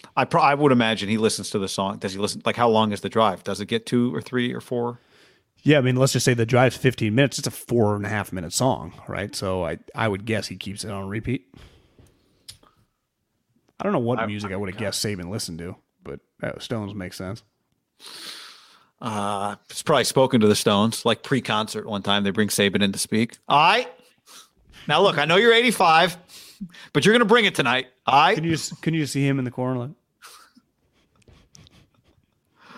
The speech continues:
Speaker 2: eating his
Speaker 1: Hey,
Speaker 2: pancakes?
Speaker 1: well, you, you, what did you think of my barber's offer to a four-year, two thousand dollar contract, by the way?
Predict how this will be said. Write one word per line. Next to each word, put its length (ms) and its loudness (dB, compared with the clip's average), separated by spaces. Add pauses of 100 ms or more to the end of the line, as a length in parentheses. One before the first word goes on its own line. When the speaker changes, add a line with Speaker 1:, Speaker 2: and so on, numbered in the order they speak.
(260)
Speaker 2:
eating 140 -2
his 120 -4
Speaker 1:
Hey, 200 2
Speaker 2:
pancakes? 360 -2 (480)
Speaker 1:
well, 120 -4
you, 220 -2
you, 140 -6
what 160 4
did 120 -2
you 60 0
think 160 2
of 80 2
my 140 4
barber's 380 4
offer 340 4
to 200 4
a 40 4
four-year, 440 6
two 180 0
thousand 320 2
dollar 220 2
contract, 520 -2
by 120 -6
the 80 -8
way? 180 -8